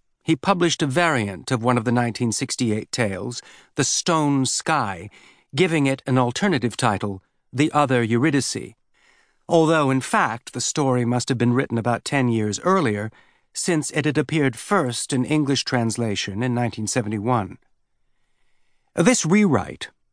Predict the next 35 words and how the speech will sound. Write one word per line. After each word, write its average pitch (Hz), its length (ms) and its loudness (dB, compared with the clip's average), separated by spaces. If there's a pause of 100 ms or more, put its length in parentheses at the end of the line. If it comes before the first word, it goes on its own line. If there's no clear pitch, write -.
and 123 120 -4
the 135 60 0
last 151 540 0
two 147 280 2
tales 113 560 -4
written 117 340 -4
in 117 160 0
nineteen 123 360 0
eighty-four, 117 640 0 (280)
brought 156 220 2
the 156 100 -4
total 160 460 0
of 120 100 -4
Cosmicomic 120 720 0
tales 98 460 -4
to 135 120 -6
thirty-four. 131 800 -2 (880)
All 147 220 6
three 139 320 2
of 113 80 -2
these 117 200 0
later 135 280 0
stories 101 480 -4
can 104 160 -6
be 110 100 -4
found 110 400 -4
translated 113 640 -2
by 110 160 -2
Tim 107 340 -2
Parks 120 520 0 (220)
in 120 200 2
Numbers 107 400 2
in 110 80 -2
the 101 80 -4
Dark. 101 560 -2